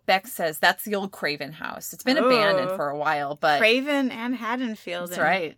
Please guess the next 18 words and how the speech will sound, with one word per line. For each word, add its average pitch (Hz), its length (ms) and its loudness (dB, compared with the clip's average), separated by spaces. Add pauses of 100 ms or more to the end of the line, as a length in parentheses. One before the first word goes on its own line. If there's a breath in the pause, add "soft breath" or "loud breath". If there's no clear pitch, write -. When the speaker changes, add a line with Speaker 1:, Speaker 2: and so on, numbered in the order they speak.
(160)
Speaker 1:
That's 202 120 -12
right. 226 260 6
Speaker 2:
crossover. 202 440 2
Speaker 1:
That's 226 220 -4
right. 226 360 6 (380)
It's 202 160 -4
a 190 40 -8
nod 185 260 -2
to 202 80 -16
the 185 100 -8
old 185 160 -10
Carpenter 190 520 -8
house. - 500 -14
Speaker 2:
Ah, 254 880 0
Speaker 1:
Yeah. 240 120 -6
Speaker 2:
yes. 294 340 -2
Speaker 1:
See, 302 260 -2
see? 294 80 -10